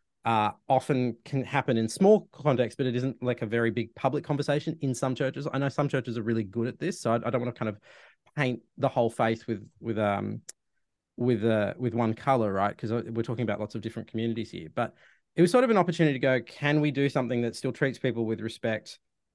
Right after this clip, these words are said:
um, but then still kind of articulates cha-, you know, this model that has been pioneered in Australia and sent around the world? Are there ways in which it's leaving people behind? Are there ways in which it's hurt people?" And the answer is yes. So can we do both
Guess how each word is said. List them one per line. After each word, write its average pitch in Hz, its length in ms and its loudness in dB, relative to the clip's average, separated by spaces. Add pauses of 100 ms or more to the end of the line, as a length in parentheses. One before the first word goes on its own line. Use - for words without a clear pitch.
(140)
um, 120 260 2
but 117 120 -2
then 143 220 6
still 151 260 2
kind 131 280 0
of 117 120 0
articulates 127 800 0
cha-, 127 260 -2 (600)
you 135 100 -2
know, 120 120 2
this 117 180 -4
model 139 320 6
that 110 140 -2
has 110 100 -4
been 117 100 -2
pioneered 117 440 0
in 113 60 -2
Australia 113 320 -2
and 104 80 -4
sent 107 200 -6
around 107 160 -4
the 104 80 -6
world? 110 300 -2 (580)
Are 139 120 6
there 139 140 4
ways 127 320 4
in 120 80 0
which 117 200 -2
it's - 360 -8
leaving 120 260 0
people 110 240 -4
behind? 104 460 -2
Are 110 60 0
there 117 140 2
ways 113 260 4
in 123 80 2
which 113 120 -4
it's - 100 -20
hurt 123 200 -4
people?" 107 220 -4
And 101 80 -4
the 110 60 -2
answer 107 200 -6
is 107 100 -2
yes. 110 360 -2 (240)
So 135 100 0
can 139 240 2
we 131 100 0
do 113 160 0
both 107 360 -2